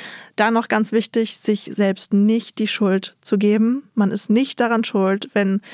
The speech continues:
man betrogen wird oder wenn das Vertrauen auf irgendeine andere Art und Weise missbraucht wird. Sich auf seine Stärken zu konzentrieren, sich zu überlegen, hey, was kann ich gut, was sind auch meine Ressourcen?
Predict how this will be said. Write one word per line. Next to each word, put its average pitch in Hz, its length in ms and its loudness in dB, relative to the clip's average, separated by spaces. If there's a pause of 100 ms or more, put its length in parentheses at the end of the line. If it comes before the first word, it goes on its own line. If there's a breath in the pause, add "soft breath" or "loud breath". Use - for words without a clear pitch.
(260 loud breath)
man 208 120 2
betrogen 202 520 0
wird 208 340 0
oder 190 520 -2
wenn 214 120 4
das 196 140 0
Vertrauen 196 500 2
auf 190 180 -2
irgendeine 214 300 2
andere 190 540 2
Art 190 180 -2
und 196 160 2
Weise 185 320 0
missbraucht 196 600 -2
wird. 208 300 0 (480 loud breath)
Sich 214 180 0
auf 202 120 -2
seine 196 200 0
Stärken 247 420 -2
zu 226 140 0
konzentrieren, 214 800 0
sich 202 160 0
zu - 80 -4
überlegen, 202 340 2
hey, 220 300 2
was 214 160 -4
kann 214 160 0
ich - 200 -4
gut, 254 400 2
was 214 120 -6
sind 202 120 0
auch - 140 -6
meine 202 320 2 (340 loud breath)
Ressourcen? 226 760 0